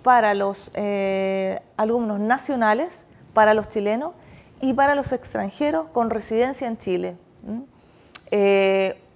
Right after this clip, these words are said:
o bien los extranjeros, eh, si no tienen la residencia,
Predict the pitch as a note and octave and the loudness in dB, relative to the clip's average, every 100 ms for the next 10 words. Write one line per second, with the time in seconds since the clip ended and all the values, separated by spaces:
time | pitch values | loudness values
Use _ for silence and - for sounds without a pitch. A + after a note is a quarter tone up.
0 | - - B3+ A#3 A#3+ C#4+ G3+ A3+ A3+ A3+ | -10 0 2 4 2 0 -8 -2 0 0
1 | - - A3 - A3+ G3 F#3+ D4 B3 D4 | -6 -12 -12 -8 -6 -6 -4 0 0 0
2 | D#4 - - - - G#3+ G#3 - - A3+ | -6 -18 -20 -12 -2 0 0 -2 -2 0
3 | C#4 D#4+ D#4 D4+ C4+ C4 C4 B3+ C#4 D4+ | 0 0 -2 0 0 -2 -2 -2 -2 -2
4 | E4 | -6